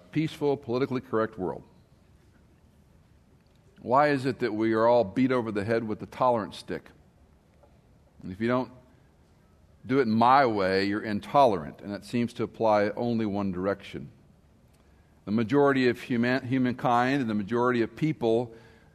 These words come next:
have either an indifferent or antagonistic view toward God, and especially the God of the Bible. The world may say they are tolerant of all and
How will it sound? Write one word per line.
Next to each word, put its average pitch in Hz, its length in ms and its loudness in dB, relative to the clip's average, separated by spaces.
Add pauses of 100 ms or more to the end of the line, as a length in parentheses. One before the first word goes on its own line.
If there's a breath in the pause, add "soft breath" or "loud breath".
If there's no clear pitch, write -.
(100)
have 127 340 2
either 131 240 2
an 123 240 2
indifferent 131 720 0
or 123 220 2
antagonistic 139 960 -2
view 107 240 -4
toward 107 340 -6
God, 110 520 4
and 98 360 -6
especially 127 540 -4
the 98 100 -6
God 95 180 0
of 92 80 -4
the 95 60 -6
Bible. 117 380 2 (1900 soft breath)
The 101 100 -6
world 147 260 6
may 127 160 0
say 117 360 2
they 110 260 2
are 98 160 2
tolerant 120 680 2
of 107 200 -2
all 110 580 6
and 95 340 -4